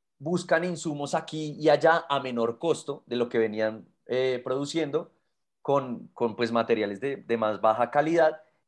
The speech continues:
y Ractela entra aquí al juego porque ellos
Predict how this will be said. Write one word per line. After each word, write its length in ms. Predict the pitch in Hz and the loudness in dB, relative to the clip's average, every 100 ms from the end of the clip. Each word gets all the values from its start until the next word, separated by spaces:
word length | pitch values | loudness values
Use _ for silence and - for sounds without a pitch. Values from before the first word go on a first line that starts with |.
| - | -6
y 120 | 175 | -2
Ractela 800 | 165 151 151 - 175 165 151 - | 0 0 -2 -2 0 2 0 0
entra 380 | 147 147 143 139 | -8 -8 0 0
aquí 180 | 135 160 | 2 2
al 160 | 151 | 0
juego 420 | 151 180 120 117 - _ _ _ - | 2 0 0 -4 -14 _ _ _ -2
porque 380 | 156 156 156 | -2 0 0
ellos 380 | 135 127 123 - | 0 -4 -8 -14